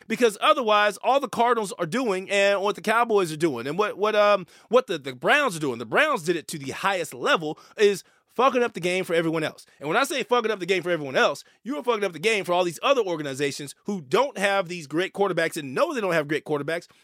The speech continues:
But when you are paying these non-great quarterbacks like they're great,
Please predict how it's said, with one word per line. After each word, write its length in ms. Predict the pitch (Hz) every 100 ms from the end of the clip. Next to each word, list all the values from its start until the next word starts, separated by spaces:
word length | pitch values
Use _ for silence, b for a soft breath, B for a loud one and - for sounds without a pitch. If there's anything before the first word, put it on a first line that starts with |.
| b
But 100 | 196
when 140 | 156
you 160 | 190 302
are 60 | 226
paying 400 | - 254 226 185
these 240 | 175 127
non-great 560 | 151 226 247 185 208 -
quarterbacks 560 | 226 233 170 165 - b b
like 240 | 196 170
they're 180 | 190 147
great, 400 | 117 254 220